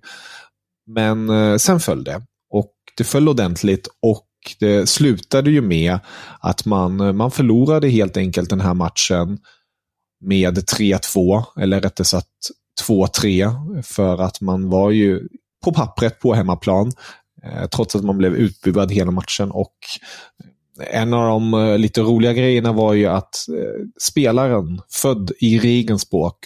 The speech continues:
uppvuxen i Bayern Münchens ungdomsakademi, ratad av Bayern och ratad av det tyska förbundet.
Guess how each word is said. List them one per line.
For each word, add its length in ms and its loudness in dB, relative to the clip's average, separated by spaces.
uppvuxen 720 -2
i 80 0
Bayern 260 0
Münchens 340 -2
ungdomsakademi, 800 0
ratad 540 0
av 120 0
Bayern 520 2
och 220 -8
ratad 500 0
av 260 2
det 80 0
tyska 300 -2
förbundet. 480 2